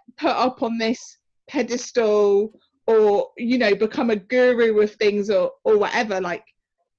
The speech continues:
I recognize that, that while I have my radar up to race, my radar might not be up to issues of sexuality, of ability, um, uh,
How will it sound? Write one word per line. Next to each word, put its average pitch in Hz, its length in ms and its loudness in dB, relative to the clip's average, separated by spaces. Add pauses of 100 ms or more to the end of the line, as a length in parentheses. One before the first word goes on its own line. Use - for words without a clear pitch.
(140)
I 277 520 -2
recognize 220 880 -4
that, 196 440 -4 (160)
that - 240 -4
while 220 300 0
I 226 140 0
have 233 280 -6
my 220 180 -4
radar 214 600 -4
up - 220 -6
to 190 320 -6 (100)
race, 196 560 -4 (340)
my 220 220 0
radar 214 460 -2
might 202 280 -4
not 214 220 -6
be 202 280 -6
up - 180 -4 (100)
to - 180 -6
issues 208 400 -6
of 202 280 -6 (300)
sexuality, 220 1120 -4
of 196 320 -4 (260)
ability, 220 880 -4 (280)
um, 196 520 -4 (680)
uh, 208 140 0